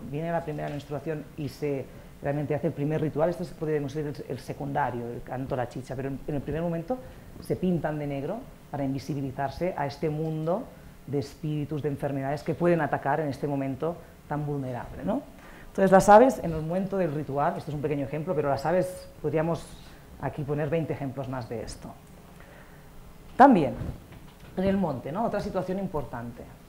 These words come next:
¿no? Este señor está, pues, ah, limpiando su finca, ¿no?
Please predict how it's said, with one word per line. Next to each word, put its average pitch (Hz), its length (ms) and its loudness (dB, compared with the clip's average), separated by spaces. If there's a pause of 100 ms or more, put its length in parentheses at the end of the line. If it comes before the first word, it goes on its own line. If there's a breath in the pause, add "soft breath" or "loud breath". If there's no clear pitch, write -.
(180)
¿no? 226 280 -4 (1000 loud breath)
Este - 220 2
señor 190 320 8
está, 127 880 6
pues, - 240 -6
ah, 95 160 0
limpiando 139 500 6
su 139 120 -4
finca, 220 420 4
¿no? 240 240 4